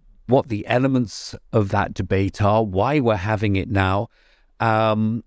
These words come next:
and, uh, and, and I suppose also reflect on the fact that covid is still very much at the center of politics.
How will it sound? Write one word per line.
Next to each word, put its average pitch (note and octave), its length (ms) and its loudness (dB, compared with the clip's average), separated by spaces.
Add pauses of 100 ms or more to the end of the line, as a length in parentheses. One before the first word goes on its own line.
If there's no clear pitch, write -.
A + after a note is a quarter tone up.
and, A2 560 -2
uh, A2 540 2
and, C3+ 100 -2
and C3 160 0
I B2 60 2
suppose B2 340 -2
also C3+ 280 2
reflect G2 420 -2
on G#2+ 100 0
the G#2+ 80 0
fact G2+ 300 -4
that - 140 -6
covid A2+ 360 0
is G#2 100 -2
still G#2+ 240 2
very G#2+ 260 2
much G#2+ 360 0
at A2 80 -4
the G2 60 -4
center F2 400 0
of D#2 140 -4
politics. - 580 -4